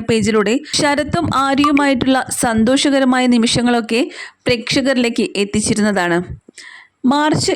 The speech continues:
ഇരുപത്തിയെട്ടിന് ആര്യയും ശരത്തും ഇന്ന് വിവാഹിതരായിരിക്കുകയാണ്. ഇതിൻ്റെ YouTube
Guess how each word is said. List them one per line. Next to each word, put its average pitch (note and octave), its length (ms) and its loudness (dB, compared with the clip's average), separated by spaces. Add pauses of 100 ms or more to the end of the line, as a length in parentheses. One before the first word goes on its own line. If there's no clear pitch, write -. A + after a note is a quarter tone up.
(120)
ഇരുപത്തിയെട്ടിന് C4+ 680 0 (200)
ആര്യയും A#3 380 2
ശരത്തും A#3 360 0 (140)
ഇന്ന് A3+ 240 2
വിവാഹിതരായിരിക്കുകയാണ്. G3 1160 -2 (600)
ഇതിൻ്റെ B3 280 2 (100)
YouTube C4 420 0